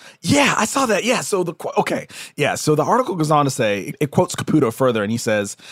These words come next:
"It catches them off guard in regards to handing them an onion or a citation." He goes on to say, "But when I give them a clear choice of a citation or the onion, they will take the onion." Makes sense, uh, to me. All right, so then he goes on to say,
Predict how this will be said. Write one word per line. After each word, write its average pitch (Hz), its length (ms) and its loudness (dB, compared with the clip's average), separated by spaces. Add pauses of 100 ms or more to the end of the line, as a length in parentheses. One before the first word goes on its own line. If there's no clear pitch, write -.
(120)
"It 139 100 -4
catches 180 360 -2
them 139 140 2
off 113 160 2
guard 98 300 0
in 95 100 -8
regards 110 380 -2
to 98 80 -6
handing 110 360 -2
them 95 340 -6
an 101 160 -8
onion 107 320 -2
or 98 180 -4
a 92 40 -4
citation." 87 640 -6 (280)
He - 80 -12
goes 143 180 0
on 226 140 2
to 185 80 0
say, 90 320 -4 (240)
"But 151 100 -6
when 160 140 2
I 151 80 2
give 254 300 -2
them 175 120 0
a 123 60 2
clear - 340 -6
choice 117 500 -2
of 113 160 -4
a 113 60 -4
citation 175 840 -2 (220)
or 139 140 4
the 120 200 0
onion, 101 440 -2 (260)
they 135 180 0
will 151 140 2
take 123 280 -2
the - 140 -4
onion." 123 340 -2 (100)
Makes - 240 -12
sense, 98 340 -6 (220)
uh, 90 340 -4 (320)
to - 100 -6
me. 104 220 -2 (220)
All 107 80 2
right, 104 100 -4
so 131 140 2
then 123 100 2
he 120 80 0
goes 127 160 2
on 170 140 4
to 143 60 -2
say, 87 260 -2